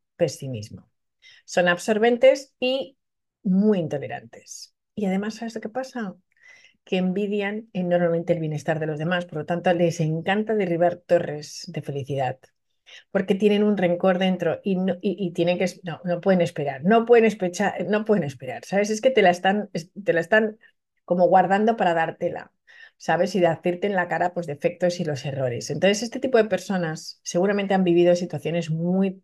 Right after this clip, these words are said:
duras, nocivas, y les han hecho así, y en lugar de haber podido, pues, sanar esas heridas, pues, se convierten en personas tóxicas, y en lugar de hacer la alquimia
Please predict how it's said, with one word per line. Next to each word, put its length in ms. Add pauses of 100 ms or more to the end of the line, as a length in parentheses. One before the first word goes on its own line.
(100)
duras, 640
nocivas, 720 (480)
y 80
les 180
han 60
hecho 200
así, 440 (300)
y 100
en 80
lugar 300
de 540 (300)
haber 320
podido, 640 (100)
pues, 160
sanar 420
esas 260
heridas, 360
pues, 200
se 120
convierten 420
en 100
personas 840 (240)
tóxicas, 840 (440)
y 80
en 60
lugar 220
de 60
hacer 200
la 120
alquimia 720